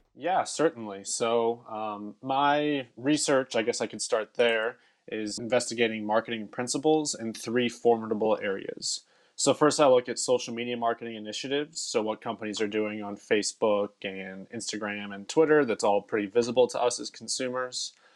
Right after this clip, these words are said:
Uh, second, I look at branding, so I like to see what organizations are actually doing and cultivating their brand, whether or not that's coming across in a digital platform or some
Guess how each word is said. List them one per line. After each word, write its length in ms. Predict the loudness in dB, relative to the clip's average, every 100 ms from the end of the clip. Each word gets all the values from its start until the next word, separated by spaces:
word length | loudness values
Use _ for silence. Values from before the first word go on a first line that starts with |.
| _ _
Uh, 200 | -4 -2
second, 360 | 0 2 2 2
I 100 | 0
look 200 | 0 0
at 160 | -4
branding, 580 | -2 0 0 0 -2 -2 -8
so 180 | -2
I 20 | 0
like 160 | -2
to 80 | -4
see 280 | -4 -2 -2
what 220 | 0 -2
organizations 840 | -2 -4 -4 -4 -2 -2 -6 -6
are 80 | -2
actually 320 | -2 0 -4
doing 340 | -2 -4 -6 -8
and 160 | -10
cultivating 560 | 0 2 2 0 0 0
their 80 | -6
brand, 720 | -4 -6 -4 -6 -6 -10 -16 _ _ _ _ 0
whether 220 | 2 2
or 40 |
not 200 | 2 0
that's 180 | -2 -6
coming 280 | -6 -6 -4
across 440 | -6 0 2 0
in 80 | -6
a 40 |
digital 380 | -2 0 2 2
platform 840 | 4 6 4 4 -6 -4 -2 -4
or 180 | -4 -6
some 280 | -6 -8 -10